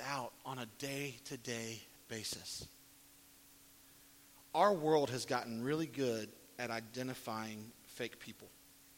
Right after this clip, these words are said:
And if our life does not matches,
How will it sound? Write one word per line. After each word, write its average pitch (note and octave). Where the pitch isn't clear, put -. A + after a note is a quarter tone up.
And D3
if D3
our F3
life D3+
does B2+
not C#3
matches, C3